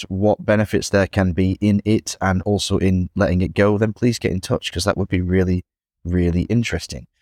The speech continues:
Right. Funnily enough, I think we've got time for one more question. We kind of spent a long time on, on that and the Scandinavian thing, but I'm quite glad we did because,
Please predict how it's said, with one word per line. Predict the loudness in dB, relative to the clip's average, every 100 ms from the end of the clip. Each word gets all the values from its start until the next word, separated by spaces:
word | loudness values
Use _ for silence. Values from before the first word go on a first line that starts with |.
| _ _ _ _
Right. | 2 2 2 -4 _ _ _
Funnily | -2 0 2 2
enough, | 2 2 2 -2 -10 _ _ _ _ _ _ -6
I |
think | -2
we've | 0
got | 0
time | 2 0
for | 0
one | 0 2 4
more | 2 2
question. | 0 -2 -2 -4 -8 -12 _ _ _ _ _ _ _ _ _ _ -6
We | -4
kind | 0 0 0
of | -4
spent | -2 -2
a | 2
long | 0 0
time | 2 2 2
on, | 0 -2 -4
on | -6 -2
that | 2 2 2
and | -4
the |
Scandinavian | -4 0 2 4 2 2 -2
thing, | 0 0
but | 0
I'm | -2 -2
quite | 0 0
glad | 0 0
we | 0
did | 0 0
because, | -2 -4 -4 -4